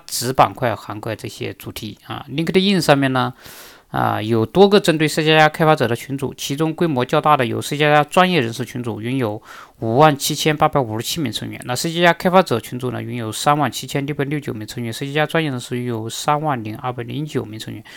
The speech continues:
Rust 的群组较少，成员数量也更少。Rust 的编程语言拥有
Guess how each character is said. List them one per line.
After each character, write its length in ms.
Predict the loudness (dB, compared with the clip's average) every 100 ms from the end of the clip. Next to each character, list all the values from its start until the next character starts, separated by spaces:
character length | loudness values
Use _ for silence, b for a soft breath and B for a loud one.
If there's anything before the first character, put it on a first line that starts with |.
| B B 6
Rust 220 | 6 6
的 60 |
群 200 | 2 0
组 100 | -2
较 160 | 0 0
少， 260 | 0 -6 -8
成 220 | -8 -4
员 100 | -2
数 140 | -2 0
量 140 | 2
也 100 | 0
更 180 | -2 -4
少。 200 | -4 -8 -8
Rust 240 | -2 0
的 120 | 2 0
编 180 | -2
程 140 | -2 -2
语 100 | 0
言 120 | -2
拥 140 | -2
有 200 | -2 -2